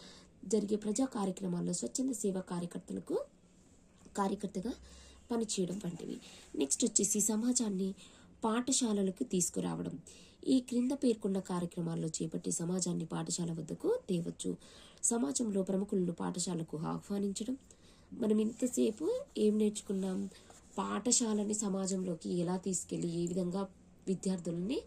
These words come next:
అభివృద్ధి చేయవచ్చు, ఏ విధంగా నైపుణ్యాలను పెంపొందించవచ్చు, వారి యొక్క జ్ఞానాన్ని,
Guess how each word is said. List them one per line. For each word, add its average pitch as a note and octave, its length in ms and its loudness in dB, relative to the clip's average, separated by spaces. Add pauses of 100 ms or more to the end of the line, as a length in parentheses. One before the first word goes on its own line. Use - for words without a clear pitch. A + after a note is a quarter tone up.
(460)
అభివృద్ధి G3 580 2
చేయవచ్చు, F#3+ 420 2
ఏ F#3+ 100 6
విధంగా F#3+ 320 0
నైపుణ్యాలను F#3 580 0
పెంపొందించవచ్చు, F3+ 840 -2
వారి F3+ 220 0
యొక్క F#3 180 -2
జ్ఞానాన్ని, F#3 600 0